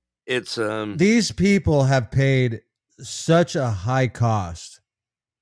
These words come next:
Speaker 2: right, over the years.
Speaker 1: Yeah.
Speaker 2: You know, World War Two, they're, half of their country is,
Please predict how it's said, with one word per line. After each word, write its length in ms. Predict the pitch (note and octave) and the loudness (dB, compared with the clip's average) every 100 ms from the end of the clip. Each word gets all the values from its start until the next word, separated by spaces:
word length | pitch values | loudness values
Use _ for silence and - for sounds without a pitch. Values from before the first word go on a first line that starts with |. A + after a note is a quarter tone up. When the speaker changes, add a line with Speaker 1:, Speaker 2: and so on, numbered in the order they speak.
| _ - | _ -4
Speaker 2:
right, 320 | B2 B2 A#2+ - | 0 0 0 0
over 240 | B2+ B2 | 0 2
the 120 | A2+ | 0
years. 500 | A#2 A2+ F#2+ F#2 - _ _ _ _ - | 0 -2 -6 -10 -14 _ _ _ _ -6
Speaker 1:
Yeah. 240 | G2+ C#2+ - | -4 -4 -4
Speaker 2:
You 120 | B2+ | -2
know, 320 | A#2+ A2 G#2+ - _ _ _ _ - | 0 0 -2 -6 _ _ _ _ -14
World 480 | B2 A2+ C#3+ D3+ | -8 2 4 4
War 200 | C#3 D#3 | 4 4
Two, 560 | C#3 - B2 A#2 A2+ G2 _ _ _ _ _ _ _ - | 2 2 2 4 2 -2 _ _ _ _ _ _ _ -8
they're, 240 | A#2 G#2 - - - | -6 -6 -14 -20 -8
half 320 | A2+ D3 C#3+ | -2 0 2
of 80 | D3 | 2
their 140 | C#3 | 2
country 560 | - C3+ C3 - C3 B2 | 2 2 2 0 0 2
is, 280 | A2 F#2 | 0 -4